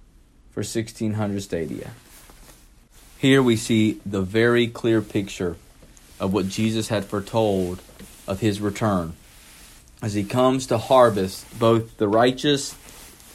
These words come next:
and the wicked, the righteous unto salvation and the wicked unto judgment. Here we see the pictures of what he taught in Matthew thirteen and what Joel gives us a picture of in Joel three. The one like a son of man has come to harvest his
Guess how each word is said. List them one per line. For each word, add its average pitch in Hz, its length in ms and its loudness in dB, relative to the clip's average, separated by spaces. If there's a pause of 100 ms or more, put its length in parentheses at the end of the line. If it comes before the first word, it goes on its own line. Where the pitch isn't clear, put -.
and 101 500 2 (520)
the 104 100 2
wicked, 101 460 0 (240)
the 87 80 -6
righteous 120 500 4
unto 131 220 -2
salvation 127 800 4 (440)
and 95 140 -2
the 95 80 2
wicked 110 460 0 (100)
unto 98 800 0
judgment. 107 580 2 (720)
Here 135 200 8
we 127 120 6
see 127 200 0
the 113 120 0
pictures 120 400 0
of 104 100 -2
what 113 140 4
he 110 80 2
taught 120 340 6
in 110 80 2
Matthew 110 320 2
thirteen 139 540 0
and 120 80 0
what 110 180 -2
Joel 123 440 4
gives 113 280 0
us 107 100 -4
a 104 60 -4
picture 113 320 0
of 104 80 2
in 104 180 0
Joel 104 260 4
three. 120 440 4 (720)
The 110 60 -4
one 123 240 4
like 127 160 4
a 120 60 2
son 131 280 2
of 127 160 2
man 120 300 4
has 107 160 -2
come 127 380 0
to 110 120 -2
harvest 123 720 2
his 107 240 0